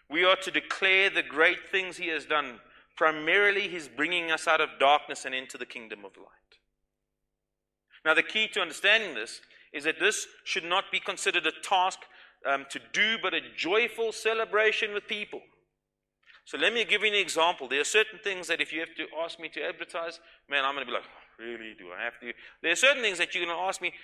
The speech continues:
"Andrew, can you please talk to us about," and before you even finish the word, I'm, I'm out of the blocks and I'm telling you. One of them is coffee, right? If you ever come to my house, and my wife is,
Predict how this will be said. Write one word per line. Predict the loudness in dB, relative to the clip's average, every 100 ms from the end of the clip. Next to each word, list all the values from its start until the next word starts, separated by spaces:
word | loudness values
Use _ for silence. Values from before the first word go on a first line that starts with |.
| -12
"Andrew, | 0 2 2 -2 -8 2
can | 2 4
you | -2
please | -4 -10 -8
talk | -6 -4
to | -2
us | -2 -2
about," | -8 -4 2 4 2 -2 -10
and | -8 -8
before | -8 -4 -2
you | -2
even | -6
finish | -4 0 0 0
the |
word, | -2 -2 -2 -6
I'm, | -12 -12 -14 -10
I'm | -4
out | -2 -2
of |
the | -4
blocks | -4 -4 -4
and |
I'm | -10
telling | -10 -14 -16
you. | _ _ _ _ -20 -20 -20 -20 _ 0
One | 0 2
of | 0
them | 0 -2 -8
is | -8 -10
coffee, | -4 -2 -2 -8 -4
right? | -2 -2 -6 _ _ _ _ _ _ _ -8
If | -6
you | 0 2
ever | 2 0
come | 0 -2
to | -2 -4
my | -2 0
house, | -2 -4
and | 0
my | 4 4
wife | 2 0 0 0
is, | -4 -6